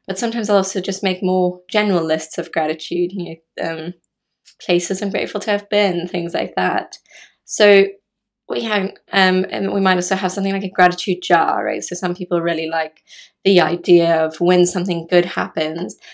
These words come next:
that, you know, we then just write it down and pop it in the jar. And then at the end of the month or even at the end of the year, you can choose how long you can then come back and go through all those lovely moments, which is wonderful.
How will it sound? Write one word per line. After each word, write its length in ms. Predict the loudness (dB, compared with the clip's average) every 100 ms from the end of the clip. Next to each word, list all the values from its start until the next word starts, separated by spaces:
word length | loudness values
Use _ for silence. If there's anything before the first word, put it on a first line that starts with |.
| -20 -6
that, 580 | 2 2 2 -4 -6 -10 -8
you 160 | -2 0
know, 60 |
we 140 | 0 0
then 300 | 0 0 -4
just 260 | -10 -12 -14
write 280 | -4 0 0
it 120 | -2
down 260 | -2 -2 0
and 160 | -2
pop 280 | -2 -8 -6
it 60 | -6
in 120 | -4
the 80 | -6
jar. 360 | -2 0 0
And 120 | 0 0
then 240 | 0 -2 -6 -20 _
at 100 | -4
the 140 | -2 0
end 160 | -2
of 80 | -4
the 100 | -4
month 440 | -2 -2 -2 -6 -2
or 360 | 4 4 2 _ _ _ _ _ _ -2
even 280 | -2 -2
at 120 | -4 -2
the 120 | -2
end 140 | -2
of 80 | -2
the 80 | -2
year, 340 | 2 4 4
you 240 | 4 2 -2
can 140 | -4
choose 260 | -2 -4 -2
how 140 | -2
long 220 | -2 -4
you 80 | -8
can 140 | -12 -16
then 100 | _ -16
come 160 | -12
back 220 | -12 -8 -4
and 160 | -4
go 200 | -2 -2
through 300 | -4 0 0
all 180 | 2 0
those 260 | 0 -4 0
lovely 320 | 0 0 -4
moments, 520 | -4 -6 -6 -10 -14
which 120 | -12
is 120 | -10 -4
wonderful. 580 | -2 -2 -2 -6 -10